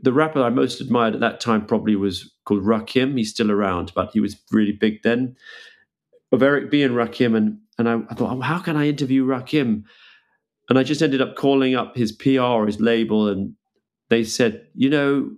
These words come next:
Rakim's just split up from Eric B. S-, uh, but,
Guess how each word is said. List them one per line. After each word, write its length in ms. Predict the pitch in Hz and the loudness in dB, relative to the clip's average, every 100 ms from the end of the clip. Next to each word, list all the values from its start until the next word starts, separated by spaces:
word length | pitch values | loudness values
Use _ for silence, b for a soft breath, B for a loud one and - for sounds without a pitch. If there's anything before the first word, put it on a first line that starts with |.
| _ | _
Rakim's 360 | 135 131 156 135 | -4 0 -2 -2
just 200 | 127 127 | -4 -6
split 240 | - 131 | -2 0
up 160 | 135 - | 0 -2
from 160 | 127 127 | 0 0
Eric 300 | 123 - 117 | 0 -2 -2
B. 400 | 147 117 104 - b b b b _ - | 0 2 -2 -6 b b b b _ -10
S-, 240 | - - - | -6 -6 0
uh, 520 | 117 110 104 101 101 - - | 2 2 2 0 -2 -4 0
but, 240 | 104 | 0